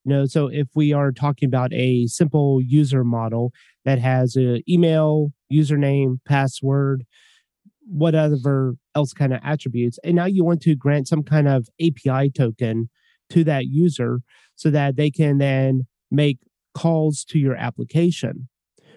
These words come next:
So you just generate a A P I key for every user in your table,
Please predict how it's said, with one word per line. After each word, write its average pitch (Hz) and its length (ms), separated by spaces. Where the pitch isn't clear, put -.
So 151 440
you 156 180
just 156 400
generate 147 540
a 135 500
A 147 120
P 147 180
I 220 140
key 147 380
for 143 160
every 131 240
user 127 360
in 120 100
your 120 120
table, 226 420